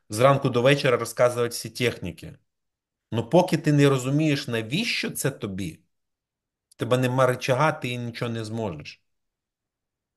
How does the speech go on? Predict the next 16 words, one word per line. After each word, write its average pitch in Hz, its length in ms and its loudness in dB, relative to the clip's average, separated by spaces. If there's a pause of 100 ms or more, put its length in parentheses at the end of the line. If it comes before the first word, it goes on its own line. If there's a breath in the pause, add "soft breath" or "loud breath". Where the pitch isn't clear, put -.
(720)
Ви 120 100 -2
маєте 147 340 6
чітко 165 420 0
усвідомити, 139 760 4
що, - 260 -8
що - 180 -6
таке 107 240 -8
сила. 101 400 -2
Сила — 104 340 -2
це 101 120 -8
сп-, - 220 -10
здатність 95 560 2
діяти 95 480 -4 (320 loud breath)
і - 40 -4
створювати 95 560 2
результати. 87 680 -4